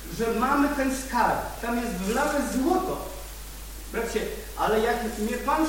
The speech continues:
stuknie raz, drugi, to tu odpadnie i tam odpadnie. I coś z tego Pana, coś z tego świadectwa jest. Już coś widać.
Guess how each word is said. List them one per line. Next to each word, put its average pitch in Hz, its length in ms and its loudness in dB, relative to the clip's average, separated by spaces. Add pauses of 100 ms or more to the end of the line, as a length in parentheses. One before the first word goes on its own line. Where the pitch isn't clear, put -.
stuknie 302 420 0
raz, - 320 4 (680)
drugi, 156 480 0 (520)
to 131 60 -10 (180)
tu 247 100 -6
odpadnie 208 500 -6
i - 140 -10
tam - 100 -6
odpadnie. - 500 -10 (1600)
I 233 240 0 (440)
coś 302 260 4 (140)
z - 40 -6
tego 269 220 0
Pana, 262 680 0 (880)
coś 302 160 0
z - 80 -4
tego 294 220 0
świadectwa - 840 2
jest. 240 500 6 (640)
Już 269 160 6 (120)
coś 269 160 2
widać. 240 500 0